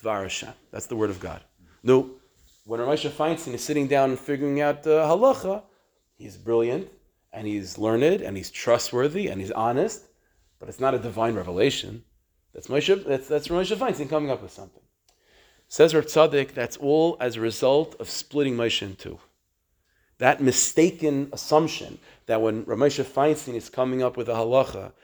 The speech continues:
that's not a divine revelation of Nevuah and Ruach HaKodesh, that's because of the Zugos. That's because at some point in the second Beis Hamikdash, the Jewish people no longer felt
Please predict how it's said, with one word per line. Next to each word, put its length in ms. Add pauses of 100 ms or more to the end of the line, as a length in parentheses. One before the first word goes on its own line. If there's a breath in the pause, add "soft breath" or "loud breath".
(140)
that's 220
not 580
a 60
divine 460
revelation 640
of 120
Nevuah 460
and 100
Ruach 240
HaKodesh, 440 (280 loud breath)
that's 240
because 720 (180 soft breath)
of 120
the 60
Zugos. 460 (280 soft breath)
That's 200
because 560
at 100
some 180
point 280
in 40
the 60
second 300
Beis 200
Hamikdash, 380
the 80
Jewish 320
people 340
no 220
longer 400
felt 600